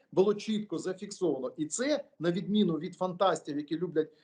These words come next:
е, полюбляють говорити про якісь там напрямки руху, да, це конкретика. Тут і зараз. Ми хочемо це отримати.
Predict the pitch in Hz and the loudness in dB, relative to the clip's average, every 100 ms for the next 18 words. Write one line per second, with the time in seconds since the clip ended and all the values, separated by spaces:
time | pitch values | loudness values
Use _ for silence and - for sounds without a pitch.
0 | _ - 139 135 170 175 190 165 143 156 | _ -4 -2 2 2 4 4 4 0 -2
1 | 165 170 156 143 156 151 160 - 151 151 | -2 -2 -4 -4 -2 -2 -6 -6 -4 0
2 | 180 - 156 156 156 233 - 131 165 - | 0 0 -4 -4 -6 -6 -6 -2 -2 -2
3 | _ - 175 208 196 180 180 196 190 120 | _ -6 -2 -2 -2 -6 -2 0 0 -2
4 | - 117 - _ - 196 240 - - 185 | -10 -12 -16 _ -4 0 0 -2 -10 -4
5 | 175 190 135 - 123 - 208 247 214 190 | 0 2 0 -6 -10 -4 -4 -2 -4 -4
6 | 196 196 165 120 - | -2 0 -2 -4 -8